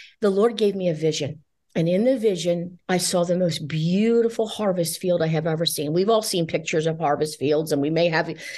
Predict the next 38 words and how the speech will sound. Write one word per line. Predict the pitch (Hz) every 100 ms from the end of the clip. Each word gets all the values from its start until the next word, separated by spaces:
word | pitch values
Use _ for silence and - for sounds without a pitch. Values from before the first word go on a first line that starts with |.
| 165
even | 220 208 185
a |
picture | 180 226 - 202
hanging, | 165 180 196 196 190 -
uh, | - - 175 160
in | 208
our | 175 165
office | 190 196 196 185 180
or |
home | 147 185 170 175
of | 156
a |
harvest | 147 175 180 185 -
field. | 175 165 165 - - - _
This | 247 269
was | 294
the | 285
most | 233 208 196 -
lavish, | 165 160 - 175 165 175 196 240 269 285 - -
lush, | 165 156 156 165 208 - - - - _ _ - _ _ _ _ -
beautiful | 202 208 240 262 269 269
harvest | - 240 208 180 -
field | 180 170
I | 170
had | 160
ever | - 180
seen. | 185 - 175 165
It, | 165
it | 175 170
went | 170
on | 185 180 156 147
as | 151 -
far | 165 165 175 175 180 208
as | 180
the | 175 170
eye | 170
could | 170
see. | - 202 165